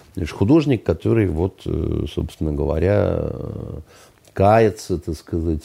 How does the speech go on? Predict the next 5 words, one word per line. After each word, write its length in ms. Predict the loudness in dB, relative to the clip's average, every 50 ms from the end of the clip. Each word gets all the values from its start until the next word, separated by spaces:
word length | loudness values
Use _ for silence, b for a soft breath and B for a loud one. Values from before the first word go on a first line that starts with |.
| -4 -2
и, 300 | 0 0 2 2 0 0
м, 1400 | -2 -4 -4 -4 -4 -6 -6 -6 -6 -6 -6 -6 -6 -6 -8 -8 -10 -10 -8 -8 -8 -8 -8 -8 -8 -8 -8 -10
всё 160 | -8 -6 -6
такое 320 | -4 -4 -4 -2 -2 -2 -2
прочее. 460 | 0 0 -2 -2 -2 -4 -6 -8